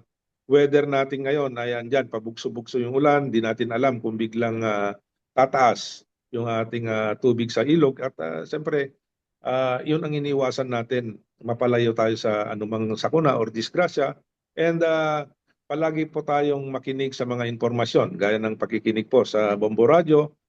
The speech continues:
at may mga, sa mga abiso po ng, ah, aming opisina sa nia Maris, para po, um, updated po tayo at, ah, ah, yung impormasyon ay, na dumarating ay tama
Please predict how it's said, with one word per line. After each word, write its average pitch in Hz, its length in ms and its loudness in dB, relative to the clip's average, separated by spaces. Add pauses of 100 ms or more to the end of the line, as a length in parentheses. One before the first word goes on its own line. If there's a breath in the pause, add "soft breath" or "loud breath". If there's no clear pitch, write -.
(160)
at 143 160 -2
may 151 160 2
mga, 151 240 4
sa 143 160 2
mga 139 240 -2
abiso 131 320 -2
po 135 160 -2
ng, 110 240 -6
ah, 104 560 -2 (480)
aming 113 320 0
opisina 123 560 2
sa 107 560 -2
nia 127 320 0
Maris, 143 480 -2 (320)
para 170 320 0
po, 165 320 0 (320)
um, 139 480 -2 (160)
updated 147 480 -2
po 143 80 -2
tayo 127 400 0
at, 120 240 -8
ah, 110 480 -6 (400)
ah, 113 480 0
yung 135 220 0
impormasyon 131 880 0
ay, 113 420 -2
na 117 300 -2
dumarating 120 680 -2
ay 104 160 -6
tama 110 560 -2